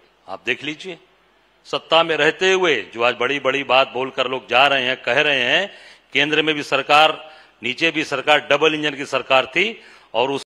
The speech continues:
व्यक्ति का कुछ बिगाड़ नहीं पाए। मैं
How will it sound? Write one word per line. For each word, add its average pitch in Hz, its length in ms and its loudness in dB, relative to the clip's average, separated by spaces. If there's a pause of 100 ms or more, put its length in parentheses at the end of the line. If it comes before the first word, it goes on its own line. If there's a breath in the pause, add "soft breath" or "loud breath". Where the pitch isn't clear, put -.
(100)
व्यक्ति 131 260 -6
का 131 120 -2
कुछ 117 180 -8
बिगाड़ 113 300 2
नहीं 107 200 -8
पाए। 80 300 -12 (380 soft breath)
मैं 160 440 2